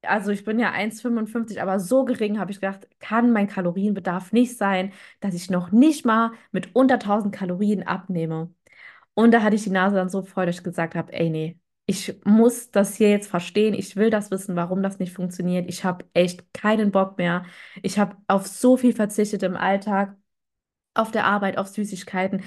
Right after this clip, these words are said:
Wenn jemand Kuchen mitgebracht habe, ich hab immer gesagt, „Nein, nein, nein, nein, nein.“ Ich hab irgendwann wirklich, ich hab gar nichts mehr an Süßigkeiten gegessen. Ich hab die Kohlenhydrate weggelassen. Ich hab Fette weggelassen.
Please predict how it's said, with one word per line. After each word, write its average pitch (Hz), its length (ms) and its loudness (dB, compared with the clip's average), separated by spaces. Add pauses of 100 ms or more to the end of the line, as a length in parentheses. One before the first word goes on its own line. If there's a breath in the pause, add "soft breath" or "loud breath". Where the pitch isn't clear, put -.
(220 loud breath)
Wenn 220 120 4
jemand 220 220 4
Kuchen 220 280 -2
mitgebracht 185 520 -4
habe, 180 180 -4
ich 202 120 -4
hab 214 160 -4
immer 220 200 4
gesagt, 196 260 0
„Nein, 208 220 4
nein, 196 180 2
nein, 190 160 0
nein, 185 140 -2
nein.“ 180 160 -2
Ich - 140 -10
hab 202 140 -4
irgendwann 196 320 0
wirklich, 196 360 -6
ich - 120 -8
hab 196 120 -2 (160)
gar 208 260 4
nichts 214 280 0
mehr 196 280 2 (640 loud breath)
an 220 200 4
Süßigkeiten 208 680 0
gegessen. 190 480 0
Ich 202 200 -4
hab 220 120 -2
die 202 100 -6
Kohlenhydrate 190 800 0
weggelassen. 190 600 -2
Ich 208 160 -6
hab 214 140 -2
Fette 226 380 -2
weggelassen. 196 720 0